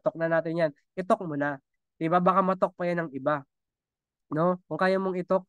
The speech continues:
tok na agad, tawagan mo na agad, i-add mo na agad sa Facebook mo.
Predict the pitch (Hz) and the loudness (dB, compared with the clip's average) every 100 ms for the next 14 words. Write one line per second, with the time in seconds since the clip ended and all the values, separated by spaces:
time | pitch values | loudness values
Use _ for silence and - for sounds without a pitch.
0 | - 180 180 165 170 147 156 165 175 175 | -6 -4 -4 -2 -2 0 2 4 4 0
1 | 175 170 175 143 147 151 160 170 165 160 | -2 -4 -6 -4 -4 -2 0 0 0 -2
2 | 147 156 151 143 151 139 131 | -4 -6 -6 -6 -6 -6 -4